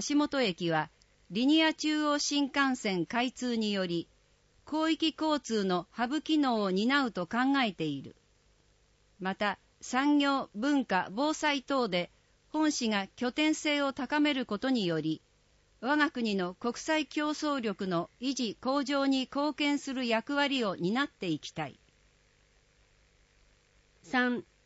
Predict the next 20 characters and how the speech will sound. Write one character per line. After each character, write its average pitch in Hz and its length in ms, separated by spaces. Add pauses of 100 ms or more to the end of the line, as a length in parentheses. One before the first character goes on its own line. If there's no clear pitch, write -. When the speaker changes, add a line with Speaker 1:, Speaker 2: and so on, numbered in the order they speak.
(120)
Speaker 2:
そ - 200
の 339 160
他 285 260
の 226 140
質 - 260
問 220 300
は、 196 240 (640)
丸 226 260
一、 254 440 (420)
む 226 100
し - 100
ゃ 320 100
く - 100
市 - 180
と 214 140
の 190 160
友 254 220
好 285 300
交 262 280
流、 165 320